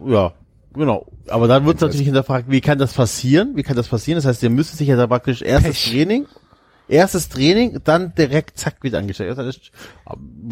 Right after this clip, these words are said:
Speaker 1: geht.
Speaker 2: Ganz ehrlich, und weißt du was? Dann lässt die D F L sich das nicht gefallen. Und dann ist die Saison vorbei. Nur Werder Bremen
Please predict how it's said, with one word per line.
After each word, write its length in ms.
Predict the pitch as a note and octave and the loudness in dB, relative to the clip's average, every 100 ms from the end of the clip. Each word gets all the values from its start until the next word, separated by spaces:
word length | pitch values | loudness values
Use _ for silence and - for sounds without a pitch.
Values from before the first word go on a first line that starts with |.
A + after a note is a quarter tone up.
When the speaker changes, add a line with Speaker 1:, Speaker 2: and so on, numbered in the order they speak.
| G#2+ G#2+ - - | -4 -6 -6 4
Speaker 1:
geht. 240 | A#2 E3 | 6 6
Speaker 2:
Ganz 180 | B2+ C3+ | 4 4
ehrlich, 400 | C#3 D3 E3+ - | 4 4 2 -2
und 80 | G#2+ | 0
weißt 220 | A2+ - | 2 4
du 60 | G#2+ | 2
was? 360 | D#3 - - _ _ _ - - - | 2 -2 -14 _ _ _ -20 -20 -4
Dann 160 | F2+ | 0
lässt 160 | F#2+ - | 2 2
die 80 | G#2+ | 2
D 120 | A2+ | 2
F 80 | F#2+ | 2
L 140 | A2 | -2
sich 80 | G#2 | 0
das 160 | G2 F#2 | -2 0
nicht 120 | B2 | -4
gefallen. 500 | A#2+ - B2 G#2 - - - - _ _ _ _ _ _ - | -4 -4 -2 -2 -6 -16 -20 -20 _ _ _ _ _ _ -8
Und 120 | E2+ | -2
dann 200 | F2 F#2+ | 0 0
ist 160 | G2 - | -2 -2
die 60 | |
Saison 260 | F#2 F2+ A#2+ | -2 0 0
vorbei. 480 | G#2+ F2 A2 C3+ B2+ | -2 0 2 2 2
Nur 480 | G#2 A#2 D#3+ E3 B2 | 2 4 6 4 4
Werder 300 | B2+ B2 A#2 | 4 6 4
Bremen 540 | F2 A#2 F#2+ G#2 - | 4 4 4 2 -4